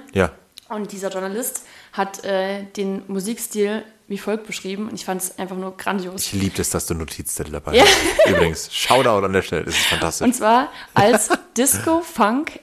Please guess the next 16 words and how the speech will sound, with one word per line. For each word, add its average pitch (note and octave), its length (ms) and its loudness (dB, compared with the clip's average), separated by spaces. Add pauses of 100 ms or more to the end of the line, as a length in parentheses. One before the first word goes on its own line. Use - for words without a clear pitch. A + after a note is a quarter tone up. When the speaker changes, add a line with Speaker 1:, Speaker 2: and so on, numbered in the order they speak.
Speaker 2:
Acid B3 420 0
House, G#3+ 520 2 (100)
Synthpop, D4 760 0
Pina A#3+ 320 2
Colada. G3+ 760 2
Speaker 1:
Mhm. B2+ 460 -2 (460)
Wichtig. A2+ 420 4
Speaker 2:
Und A#3+ 80 2
ich A#3+ 120 0
dachte B3 220 2
so, A3+ 220 -2 (800)
genau G#3+ 320 6
das F#3+ 160 2
ist F3+ 140 -6
es. F3+ 240 -8
Speaker 1:
Ja. F#2+ 200 4